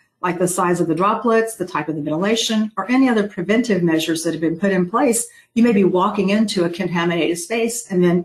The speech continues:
inhaling, you know, pa-, the pathogens from that patient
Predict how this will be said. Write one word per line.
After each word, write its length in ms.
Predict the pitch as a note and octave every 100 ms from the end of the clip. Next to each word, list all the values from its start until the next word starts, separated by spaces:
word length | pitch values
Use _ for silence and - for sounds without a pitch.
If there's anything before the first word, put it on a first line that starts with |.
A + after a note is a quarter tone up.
| -
inhaling, 680 | F3 G3+ G#3 F#3+ F3+ F3+ - -
you 120 | D3
know, 140 | D#3+ D#3+
pa-, 180 | G3+ - - - F#3+
the 40 |
pathogens 440 | G#3 G#3 F3+ F#3+
from 100 | F#3
that 160 | F3+ -
patient 340 | C4 C#4+ E4